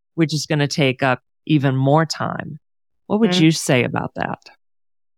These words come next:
Speaker 2: I would say, um, just think about it like your children or anything else you've learned how to do.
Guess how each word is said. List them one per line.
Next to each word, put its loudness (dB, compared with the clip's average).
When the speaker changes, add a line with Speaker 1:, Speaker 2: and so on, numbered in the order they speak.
Speaker 2:
I 4
would 6
say, 2
um, -2
just 4
think 2
about 2
it 0
like -8
your -2
children -6
or -2
anything 2
else 0
you've -4
learned -4
how -2
to -2
do. -6